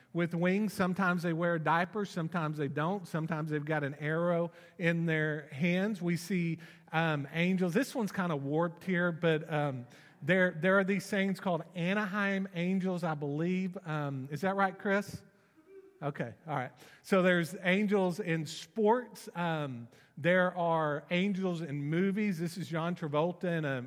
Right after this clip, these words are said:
in an angel movie called Michael. And my personal favorite angel of all time is Clarence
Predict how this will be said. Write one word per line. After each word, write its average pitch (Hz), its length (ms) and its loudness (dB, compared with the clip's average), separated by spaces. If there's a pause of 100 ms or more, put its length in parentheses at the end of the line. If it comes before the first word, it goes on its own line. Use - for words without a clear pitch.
in 147 160 -4
an 127 300 -6
angel 165 340 -2
movie 160 320 0
called 147 460 -2
Michael. 175 580 -4 (260)
And 151 140 -2
my 180 160 2
personal 233 640 -2
favorite 185 640 0
angel 170 580 -2
of 143 120 -6
all 160 280 0
time 143 560 -6
is 135 220 -4
Clarence - 1080 -6